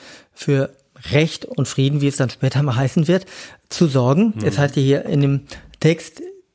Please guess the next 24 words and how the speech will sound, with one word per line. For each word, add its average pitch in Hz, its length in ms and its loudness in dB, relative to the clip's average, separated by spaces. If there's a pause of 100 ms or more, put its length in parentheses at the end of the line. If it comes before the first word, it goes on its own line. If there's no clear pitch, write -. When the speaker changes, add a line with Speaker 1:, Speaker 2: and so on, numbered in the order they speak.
(160)
Speaker 1:
der 139 460 0
Staat 135 380 -2
ist 165 160 -6
dazu 139 220 -2
da, 131 200 0 (380)
das 117 200 -6
Gute 175 300 2
zu 139 100 -4
schützen. 240 560 -2 (480)
Dann 202 400 0
könnt 233 500 2
ihr, 214 320 2
obwohl 170 340 2
ihr 254 80 2
von 202 160 0
ihm 180 100 2
verfolgt 165 340 0
seid, 202 200 -2 (440)
ein 151 300 0 (680)
gutes 190 340 0
Verhältnis 151 480 0
zu - 100 -2
ihm 156 120 0
entwickeln. 139 500 -2